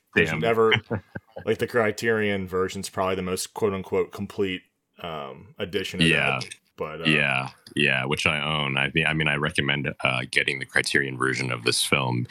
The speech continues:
Speaker 2: Yeah, that, that's the unfortunate thing, but it, it is kind of a funny story how it's been in the public domain for years and years, and then physical media just tampered with it, destroyed the quality, destroyed everything. And the funny thing is, is that, um,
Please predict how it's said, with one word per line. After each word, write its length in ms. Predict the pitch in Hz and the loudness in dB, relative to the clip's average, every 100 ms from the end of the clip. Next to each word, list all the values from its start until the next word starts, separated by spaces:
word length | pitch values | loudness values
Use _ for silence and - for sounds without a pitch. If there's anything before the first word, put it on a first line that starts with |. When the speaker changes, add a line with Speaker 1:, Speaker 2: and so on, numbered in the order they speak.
| - - - | -4 0 4
Speaker 2:
Yeah, 240 | 131 143 | 4 2
that, 140 | 120 120 | -2 0
that's 220 | 123 - | -2 0
the 80 | 117 | 2
unfortunate 560 | 110 110 107 98 92 - | 2 2 2 2 0 2
thing, 220 | 98 87 | 2 2
but 100 | 90 | 0
it, 160 | 90 | 0
it 100 | 92 | 0
is 200 | 98 101 | 0 0
kind 240 | - 101 98 | 0 0 0
of 40 | |
a 60 | 85 | -2
funny 300 | - 85 78 | 0 0 2
story 380 | - 87 80 71 | 2 2 2 2
how 180 | 76 | 0
it's 100 | 76 | 0
been 140 | 73 80 | 0 0
in 80 | 76 | 0
the 80 | |
public 340 | - 80 80 - | -2 -2 -2 -2
domain 400 | 69 69 69 69 | -2 0 -4 -4
for 220 | - 65 | -2 0
years 600 | 62 73 73 69 67 64 | 2 2 2 0 -2 0
and 160 | 62 62 | -2 2
years, 460 | 73 64 60 - | 2 2 0 -2
and 160 | 65 65 | 0 0
then 220 | 65 65 - - - | -2 -4 -10 -10 0
physical 380 | 92 85 85 | 0 2 2
media 420 | 78 78 78 73 69 | 2 2 2 2 2
just 240 | - - | 0 0
tampered 480 | - 80 82 82 78 | 2 2 2 0 0
with 160 | 78 | 0
it, 140 | 78 - | 0 2
destroyed 380 | - - 78 71 | 0 4 2 2
the 40 | |
quality, 600 | - 87 82 80 78 78 | 2 2 2 0 0 2
destroyed 420 | 78 - 85 73 | 0 0 0 0
everything. 680 | 73 76 73 76 71 71 67 | 0 -2 0 0 0 -4 -2
And 420 | 71 67 64 64 - - - - - - | 0 0 -4 -8 -12 -10 -8 -8 -10 0
the 80 | 131 | 2
funny 180 | 156 170 | 4 4
thing 220 | 90 82 | 2 4
is, 360 | 80 73 64 | 2 0 0
is 140 | 69 65 | -2 2
that, 320 | 73 69 67 _ _ _ _ - | 2 2 -2 _ _ _ _ -2
um, 520 | 73 73 67 64 62 | 0 0 -2 -4 -6